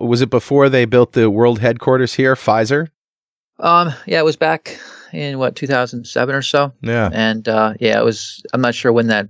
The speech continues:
Speaker 2: world headquarters was, was done, but, uh, I know
Speaker 1: Mm.
Speaker 2: at the time, I don't think much of it was done.
Speaker 1: Yeah.
Speaker 2: Maybe just the groundwork for it. Yeah. Yeah.
Speaker 1: Hmm.
Speaker 2: I used to do consulting work for, for Pfizer.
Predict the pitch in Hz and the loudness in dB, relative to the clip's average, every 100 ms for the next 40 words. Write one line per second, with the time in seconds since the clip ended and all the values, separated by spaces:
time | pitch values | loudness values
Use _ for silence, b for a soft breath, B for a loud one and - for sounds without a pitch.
0 | - 123 117 104 120 113 - 110 107 107 | -6 2 2 2 -2 -2 0 0 2 0
1 | 104 - 117 104 98 107 98 101 - 110 | -2 -6 -2 -2 0 0 0 -2 -2 -2
2 | 107 - 104 107 107 107 - 117 104 107 | -2 -2 0 0 0 0 -2 -2 0 0
3 | 107 - 107 104 117 107 120 117 113 104 | -4 -2 0 -2 -2 -8 -2 0 0 0
4 | 98 92 95 95 - B B B - 87 | 0 -2 -2 -2 -10 B B B -10 0
5 | 107 104 104 101 98 101 104 98 - 104 | 0 0 -2 -2 -2 0 0 -2 -2 -2
6 | 104 104 104 101 - _ - 107 123 107 | -2 0 -2 -2 -8 _ -14 -6 -4 -4
7 | - 107 101 113 110 - 101 113 104 101 | -6 -10 -8 -8 -8 -2 -2 0 -4 -4
8 | - 107 104 _ - 110 101 95 98 98 | -2 -4 -6 _ -8 -4 -2 -2 -6 -10